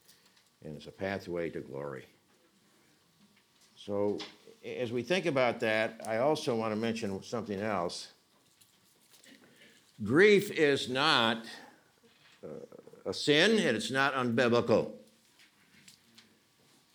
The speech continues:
Uh, Jesus, the shortest, uh, verse in all of Scripture is Jesus wept. And he wept over Jerusalem. He wept over those people who had rejected him as their Savior.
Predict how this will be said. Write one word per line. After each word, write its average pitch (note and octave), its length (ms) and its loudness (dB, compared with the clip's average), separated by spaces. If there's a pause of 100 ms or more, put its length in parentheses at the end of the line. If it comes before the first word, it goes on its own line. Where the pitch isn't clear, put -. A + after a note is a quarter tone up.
(500)
Uh, - 60 -18 (360)
Jesus, A2 480 -2
the G2 120 -6
shortest, A#2+ 560 0
uh, F#2+ 140 -6
verse B2 340 2
in A#2+ 80 0
all A#2+ 220 4
of G#2+ 80 -2
Scripture E3 500 2
is F#2+ 140 -2
Jesus A2+ 400 0
wept. A#2+ 400 0 (1160)
And E2 100 -14
he E2 80 -8
wept B2+ 340 0
over G#2 320 4
Jerusalem. G#2 580 0
He F2 80 0
wept C3+ 300 0
over G#2 600 4 (100)
those A2+ 480 0
people B2+ 380 -2
who G#2+ 160 -2
had A2+ 140 0
rejected G#2+ 640 0
him F#2+ 320 -2
as F#2+ 180 -8
their F#2 160 -2
Savior. G2+ 500 -2